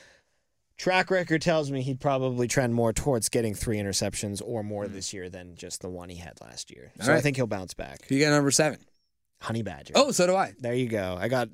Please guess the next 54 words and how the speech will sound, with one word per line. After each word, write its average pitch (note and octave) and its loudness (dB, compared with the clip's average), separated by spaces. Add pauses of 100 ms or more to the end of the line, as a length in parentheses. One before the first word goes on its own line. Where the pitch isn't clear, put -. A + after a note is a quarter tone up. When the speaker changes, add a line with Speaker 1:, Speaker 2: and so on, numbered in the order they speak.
Speaker 1:
Tyrann D#3 4
Mathieu, D3 4
the C3 0
Honey C3+ -2
Badger, C3 0
at A#2 -4
number B2 -4
seven. C3 -2 (340)
Another A3+ 6
one G#3+ 4
of D#3+ 6
the C#3 4
elder B2+ 4
statesmen, A#2 0
really, G2+ 2
when G2 -4
you G2 -4
think G#2+ -6
about G2 -2
these G2+ -2
lists. F#2+ -2
Uh, F#2+ -2
a F#2 -6
guy A2+ 0
who's A#2+ -2
been B2+ -2
around A#2+ 0
the A2+ -2
block A#2 0
for A2+ -4
a G#2 0
while. A2 0 (500)
Guy C#3+ 4
who D3+ 0
kind D3+ 2
of C3 2
floated D3 0
in C#3+ 2
the C3+ 2
wind D#3 2
for D#3+ -2
a C3 2
little G#2+ 0
bit G2+ 0
when G2+ -4
it G#2 -4
came G#2+ -4
to G#2+ -6
free G#2+ -4
agency A2+ -2
this F#2+ -6
past A2+ -4
year. G2+ -4 (420)
Um, G2 -4